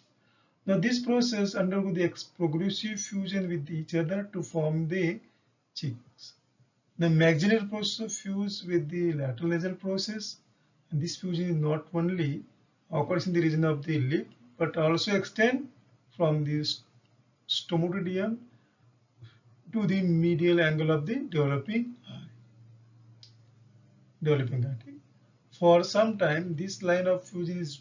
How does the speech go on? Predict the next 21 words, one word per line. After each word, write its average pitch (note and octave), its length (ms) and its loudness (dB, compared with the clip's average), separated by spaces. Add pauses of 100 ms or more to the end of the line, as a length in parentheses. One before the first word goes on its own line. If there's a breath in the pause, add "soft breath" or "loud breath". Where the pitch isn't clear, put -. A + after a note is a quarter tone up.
marked D#3 400 0
by D3+ 160 0
the D#3 140 -2
groove, D3+ 500 -6
marked C#3+ 400 -8
by C#3+ 180 2
a A#3 140 0
groove D#3 520 -8
that C#3+ 120 -10
is C#3+ 80 -14
called C#3+ 280 -6
a D3 160 -2 (800)
naso-optic E3 1700 -4
furrow. C3 360 -4 (420)
It C#3+ 80 -10
is C#3 80 -4
known D3 200 0
as B3 200 0 (180)
naso-optic, D3+ 800 -2 (220)
optic B3+ 460 -4 (120)
furrow D#3 480 0